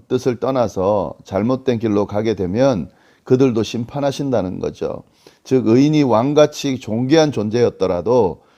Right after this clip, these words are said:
그가 하나님의 길에서 벗어난다면 그는 악인의 범주에 들어가 하나님의 심판을 받을 수밖에 없다는 사실을 이야기하고 있습니다. 지금 엘리후가 이야기하려고 하는 것은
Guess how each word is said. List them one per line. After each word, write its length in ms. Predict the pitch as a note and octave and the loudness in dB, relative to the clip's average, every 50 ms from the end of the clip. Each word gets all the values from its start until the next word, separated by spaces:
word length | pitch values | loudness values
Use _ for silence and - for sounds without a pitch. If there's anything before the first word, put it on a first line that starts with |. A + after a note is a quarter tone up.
| _ _ _ | _ _ _
그가 200 | - A2+ G#2 A#2 | -10 -4 -4 -2
하나님의 480 | A2+ B2+ B2 A#2+ A2+ A2 A2 A2 G#2+ G2 | -2 0 0 0 0 0 -2 -4 -4 -4
길에서 380 | - A2 G2 G#2 F#2+ - F#2+ | -4 -2 -2 -2 -2 -2 -6
벗어난다면 1000 | - - F2 F2+ - C#3 C3 B2+ G#2 F#2 E2+ F2+ F2 F2 F2+ A2 C3 D3+ F3 G3+ - _ _ _ _ _ _ | -4 -4 -6 -4 -2 -2 -2 -2 -2 -4 -4 -4 -6 -4 -2 -2 -2 -2 -2 -6 -10 _ _ _ _ _ _
그는 260 | - - A#2+ A2+ A2 A#2 | -4 -2 0 0 0 2
악인의 420 | A#2+ B2+ C#3 C#3 C#3+ C#3 C3+ A#2 | 2 2 4 4 2 2 2 2
범주에 460 | G#2 G2 F#2+ G2 G2 F#2 G#2 G#2+ G#2 | 2 0 -2 -2 -2 -2 -2 -2 -2
들어가 720 | F#2+ - G#2 G#2+ G#2 F2+ F#2+ F2 F2 F#2 G2 G2 F2 - - _ _ _ _ _ _ | 0 0 0 0 0 0 0 -2 0 0 -2 -4 -6 -8 -12 _ _ _ _ _ _
하나님의 420 | - A2+ A2+ G#2+ G#2 G#2 G2+ G2+ G2+ | -4 -2 0 0 0 0 -2 -4 -6
심판을 520 | - - C#3 C#3+ D3 - C3 A#2 A2+ A2+ | -6 -6 -8 -8 -4 -2 -2 -2 -2 -2
받을 320 | - - F2 F#2+ G#2 G#2+ G#2 | -4 -4 -4 -4 -4 -4 -6
수밖에 400 | - F#2+ F#2+ F#2 F#2 - - F#2 | -8 -6 -6 -6 -6 -4 -2 -2
없다는 440 | - - - - C#3 C#3 D3 C#3+ | -2 -2 -2 0 0 0 0 0
사실을 600 | C3 B2 G2+ F#2+ F#2 - F#2 G2+ C#3 F3 G3 G3+ - _ _ _ _ _ _ | -2 -4 -4 -4 -4 -4 -2 0 2 2 0 0 -4 _ _ _ _ _ _
이야기하고 560 | - F#2+ G2+ F#2+ F#2 F2 G2 F#2+ F#2+ E2+ F2+ | -4 0 2 2 2 2 0 0 0 0 -2
있습니다. 560 | E2+ E2+ - - E2+ E2+ E2+ F2 - - - - - - - - - - | -4 -4 -6 -10 -8 -8 -6 -6 -6 -8 -8 -10 -14 -20 -20 -20 -14 -2
지금 180 | - D#3+ E3 | -2 0 2
엘리후가 440 | D3+ C#3 C#3+ F3 G3 G3 F#3+ F#3 E3+ | 4 4 4 4 6 4 6 6 4
이야기하려고 600 | B2+ A#2 C3 C3+ D3+ D#3 F3 E3 E3 E3+ D#3+ D#3 | 4 6 4 4 6 4 2 2 2 2 2 0
하는 200 | D3 C#3+ D3+ D#3 | 0 0 -4 -6
것은 520 | D3+ C3+ A2+ - - A#2+ B2 A2+ F#2+ E2 | -6 -6 -6 -6 -6 -6 -6 -6 -6 -8